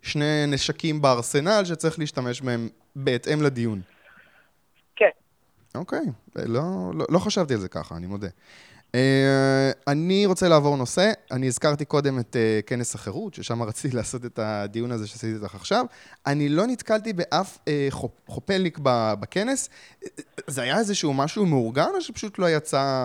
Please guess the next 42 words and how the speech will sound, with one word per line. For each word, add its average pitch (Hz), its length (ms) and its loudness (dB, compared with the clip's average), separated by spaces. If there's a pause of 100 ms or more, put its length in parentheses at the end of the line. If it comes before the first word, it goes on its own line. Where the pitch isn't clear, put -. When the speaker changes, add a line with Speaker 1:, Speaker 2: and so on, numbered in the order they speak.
(840)
Speaker 1:
ש-, - 160 -8 (180)
שתגיעו? 120 520 2 (480)
Speaker 2:
<laughs> - 380 -20
זה, 196 60 -14 (240)
זה, 233 60 -6 (120)
חושבים 269 360 -6
שזה 294 240 2
היה 214 220 2
משהו 202 160 -10
מאורגן, 180 500 0
כי 175 140 -10
זה, 170 60 -2 (180)
כי 185 100 -10
זה 175 80 -2
יצא 180 400 0
כזה 190 200 -4
שאף 175 320 -2
אחד 180 140 -4
לא 170 420 4 (500)
יכול 190 260 6
להגיע, 180 520 6
אבל, 165 340 4
אה, 165 140 2 (920)
ב-, - 320 6 (140)
<coughs> 220 320 -4
בתכל'ס 226 400 4
זה 208 80 -4
פשוט 202 280 0
היה 190 200 8
עניין 185 240 2
של, 185 200 -4
אה, 165 120 2 (180)
פניות 190 360 -6
וזמן. 180 440 0 (340)
Speaker 1:
מהמם. 117 240 -4 (100)
Speaker 2:
אה, 180 340 6
הייתי 226 200 6
ב-, 233 80 4
הייתי 214 280 6
בכל 208 340 4
הכנסים 180 340 -4
הקודמים. 147 360 -8